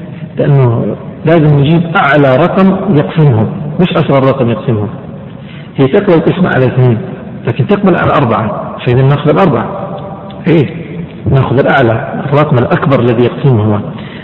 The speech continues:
طيب، الآن توافق. ما هو وفق الأربعة؟ واحد. وما هو وفق الاثناعش؟ ثلاثة. ماذا نفعل الآن؟ سنأخذ وفق الأربعة نضربه فين؟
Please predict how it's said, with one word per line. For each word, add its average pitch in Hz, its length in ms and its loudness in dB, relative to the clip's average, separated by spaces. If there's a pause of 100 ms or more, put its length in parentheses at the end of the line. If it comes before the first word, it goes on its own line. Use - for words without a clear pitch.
(120)
طيب، 151 160 4 (440)
الآن 196 340 4
توافق. 127 540 2 (280)
ما 214 160 4 (120)
هو 202 60 6
وفق 185 420 4
الأربعة؟ 151 840 2 (520)
واحد. 139 380 0 (640)
وما 180 260 4
هو 190 200 4
وفق 196 280 4
الاثناعش؟ 160 500 2 (760)
ثلاثة. 165 340 2 (100)
ماذا 180 180 4
نفعل 123 280 2
الآن؟ 131 320 2 (240)
سنأخذ 202 440 4
وفق 233 320 4
الأربعة 175 680 4
نضربه 175 640 4
فين؟ 151 380 2